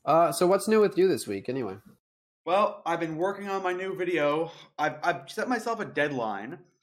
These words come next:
Speaker 2: Uh, it was actually originally gonna be today that it was gonna be finished.
Speaker 1: Yep.
Speaker 2: But that didn't happen.
Speaker 1: Mm.
Speaker 2: Dude, I've, so for anyone that's watching this, 'cause hopefully it'll be out by the time this episode is,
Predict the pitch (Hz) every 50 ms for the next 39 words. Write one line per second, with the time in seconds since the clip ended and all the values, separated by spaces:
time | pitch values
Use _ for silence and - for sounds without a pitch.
0 | _ _ _ _ _ - 143 147 151 156 160 156 147 165 170 180 180 196 196 180
1 | 156 147 131 143 135 143 151 143 147 147 135 139 139 139 151 151 143 185 147 139
2 | 127 117 107 113 127 123 120 113 98 127 139 139 135 151 151 160 175 175 - 117
3 | 104 113 147 185 - - - - _ _ _ _ _ _ _ _ _ _ _ _
4 | _ _ _ - 151 165 - - _ _ _ _ _ _ _ _ _ _ _ -
5 | 160 160 208 208 - 165 135 147 151 170 156 131 117 113 - 123 131 180 214 -
6 | - _ _ _ _ _ _ _ _ _ _ _ _ - _ _ - 110 110 110
7 | 107 104 101 95 _ _ _ _ _ _ _ _ _ _ _ - 185 160 131 127
8 | - 156 160 160 - - - - - - _ _ _ _ _ - 180 175 175 170
9 | 170 - - - - - 185 196 214 226 220 214 214 202 208 - - _ - 170
10 | 160 - 143 151 156 151 151 151 143 123 113 110 113 139 139 - - - - 135
11 | 123 123 123 - 170 170 - - 165 170 160 151 139 131 139 139 139 135 139 139
12 | 127 135 139 131 127 135 139 139 147 135 110 107 - 123 110 104 98 92 - -
13 | -